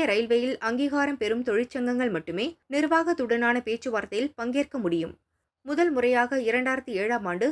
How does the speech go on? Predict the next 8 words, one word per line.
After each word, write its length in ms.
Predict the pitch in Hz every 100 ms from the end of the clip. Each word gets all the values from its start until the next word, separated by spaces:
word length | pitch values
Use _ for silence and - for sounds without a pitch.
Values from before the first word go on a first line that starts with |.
| 294
தொழிற்சங்க 440 | 285 294 294 320 247
அங்கீகார 440 | 208 233 247 240
தேர்தல் 420 | 247 220 208 262 277
நடந்தது. 340 | 208 180 165 - _ _ -
அதன்பின் 440 | 247 233 233 240
இரண்டாயிரத்தி 560 | - 220 233 240 240 254
பதிமூன்றாம் 580 | 196 214 220 214 220 180
ஆண்டில் 280 | 165 214